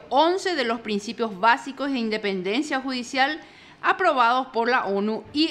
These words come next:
ratificado por los países miembros de la flan". Así que ya en su declaración,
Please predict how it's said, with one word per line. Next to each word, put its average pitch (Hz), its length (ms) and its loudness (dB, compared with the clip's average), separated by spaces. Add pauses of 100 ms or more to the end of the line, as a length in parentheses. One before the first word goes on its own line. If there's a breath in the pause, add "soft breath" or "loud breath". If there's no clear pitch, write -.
(140)
ratificado 233 1040 0
por 247 240 4
los 254 160 -2
países 208 640 -2
miembros 214 960 0
de 196 180 2
la 196 160 2
flan". 165 400 -4
Así 175 180 -8
que 214 200 -2 (260 loud breath)
ya 208 600 4
en 220 260 -4
su 247 400 -2
declaración, 226 960 0